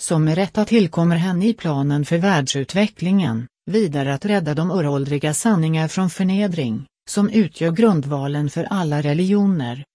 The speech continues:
och i någon mån lyfta fram den grundläggande enhet, från vilken de alla härstammar, och slutligen att visa att den moderna civilisationens vetenskap aldrig ens snuddat vid naturens ockulta sida.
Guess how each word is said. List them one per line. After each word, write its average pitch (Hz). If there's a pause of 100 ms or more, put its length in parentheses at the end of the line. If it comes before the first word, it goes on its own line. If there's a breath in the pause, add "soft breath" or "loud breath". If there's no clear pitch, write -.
(120)
och 160
i 196
någon 190
mån 175
lyfta 233
fram 175
den 190
grundläggande 143
enhet, 151 (220)
från 247
vilken 190
de 208
alla 196
härstammar, 180 (220)
och 220
slutligen 156
att 147
visa 180
att 160
den 165
moderna 175
civilisationens 202
vetenskap 170
aldrig 185
ens 139
snuddat 180
vid 208
naturens 135
ockulta 156
sida. 165